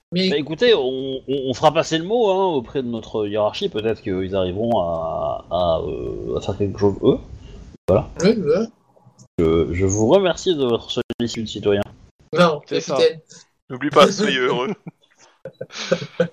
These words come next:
Speaker 3: Il y a qui fait, euh, je suis désolé, euh, fait un peu sa tête de, de con quand elle est comme ça, mais, euh,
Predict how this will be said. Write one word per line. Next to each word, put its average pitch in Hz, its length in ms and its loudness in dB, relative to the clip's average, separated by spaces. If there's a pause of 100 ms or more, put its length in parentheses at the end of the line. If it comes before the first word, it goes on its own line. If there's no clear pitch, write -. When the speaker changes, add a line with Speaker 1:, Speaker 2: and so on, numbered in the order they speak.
(500)
Speaker 3:
Il - 20 -2
y - 20 6
a - 40 8
qui - 300 -4
fait, 214 80 0
euh, 131 540 2
je 117 80 -8
suis 147 80 -12
désolé, 170 380 0
euh, 123 440 -2
fait 156 180 -2
un 147 60 2
peu 165 140 -2
sa 156 160 0
tête 139 260 -6
de, 127 580 -2
de 139 80 -2
con 160 200 -4
quand 139 200 -2
elle 127 80 -2
est 131 60 -6
comme 143 160 -4
ça, 202 240 2
mais, 156 200 -2
euh, 127 460 0